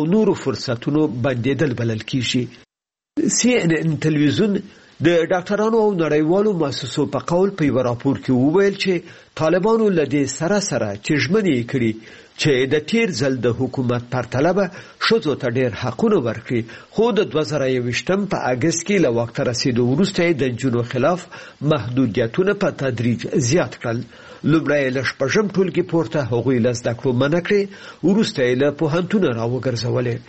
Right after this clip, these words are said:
همداراز یې ښځې پارکونو او حمامونو ته له تګه منع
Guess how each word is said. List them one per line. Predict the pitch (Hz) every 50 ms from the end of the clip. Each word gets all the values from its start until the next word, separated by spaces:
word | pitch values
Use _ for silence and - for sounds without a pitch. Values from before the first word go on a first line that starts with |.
| - - - - - - 147
همداراز | 151 139 131 151 143 139 135 131 139 151 139 170
یې | 190 185 180 175 -
ښځې | - 175 139 135 180 175 165 165 -
پارکونو | 143 123 120 117 - - 180 180 214 202 185 - - - - - - - 147
او | 151 139 123 113 -
حمامونو | 131 131 131 135 143 156 185 214 175 139
ته | 120 - 135
له | 127 123
تګه | 117 117 117 110 117 113 107
منع | 110 110 110